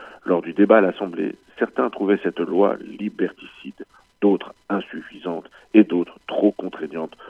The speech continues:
pour les diffuseurs et les gafa. Ainsi, un front composé de certains députés L R, de députés de la France insoumise, de députés de, de la République en marche,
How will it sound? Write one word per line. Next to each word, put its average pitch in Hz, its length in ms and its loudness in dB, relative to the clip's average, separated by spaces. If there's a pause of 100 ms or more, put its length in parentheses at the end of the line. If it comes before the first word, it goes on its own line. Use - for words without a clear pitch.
(100)
pour 92 120 0
les 85 60 -2
diffuseurs 87 640 -4 (540)
et 104 160 4 (180)
les 95 160 -2
gafa. - 320 -8 (1120)
Ainsi, 87 400 -8 (1200)
un 196 160 0
front - 320 -2
composé 120 500 2
de - 140 -4 (260)
certains - 460 -2
députés 101 540 -2
L 92 360 4
R, - 80 -14 (420)
de 87 100 0
députés 98 440 0
de - 80 2
la 95 80 2
France - 300 -4
insoumise, 90 540 -8 (360)
de 92 140 2
députés - 500 2
de, 95 500 2
de 98 80 -2
la 90 180 -4
République 95 340 -8
en 127 80 -4
marche, 90 340 -6